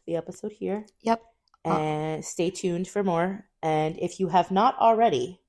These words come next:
Speaker 1: please check out our page. It is No Matter Where, No Matter When, without the A's on Instagram. And also our sponsorship.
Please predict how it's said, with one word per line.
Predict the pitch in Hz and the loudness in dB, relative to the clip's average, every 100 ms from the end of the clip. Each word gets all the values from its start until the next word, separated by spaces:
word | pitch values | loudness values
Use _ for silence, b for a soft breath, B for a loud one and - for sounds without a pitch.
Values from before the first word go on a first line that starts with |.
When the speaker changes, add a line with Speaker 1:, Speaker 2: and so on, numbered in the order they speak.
| _ _ _ | _ _ _
Speaker 1:
please | 190 185 180 180 190 202 - - | -2 0 2 2 0 -4 -10 -8
check | - 175 - 156 | 0 0 2 2
out | 160 160 - - | 4 4 2 2
our | 151 | 2
page. | 151 147 139 190 - - - | 2 -2 -2 -2 -6 -12 -8
It | 156 151 | -6 0
is | 151 147 151 | 0 0 -2
No | 151 | -2
Matter | 143 139 143 | 0 2 0
Where, | 143 143 139 | 0 -2 -2
No | 143 | -4
Matter | 143 135 139 | -6 -4 -4
When, | 131 135 131 139 _ _ - | -2 -4 -6 -16 _ _ -6
without | 160 - 170 180 | -2 6 6 4
the | 190 | -2
A's | 156 156 214 | -2 0 -2
on | 208 | -2
Instagram. | 160 - 185 226 320 _ _ _ _ _ _ _ _ - | -8 -8 -2 -2 -4 _ _ _ _ _ _ _ _ -2
And | 190 | -2
also | - 202 - 226 233 247 - | 2 2 2 0 0 0 4
our | 226 | 4
sponsorship. | 247 214 - 339 - 156 | 6 6 6 0 0 -2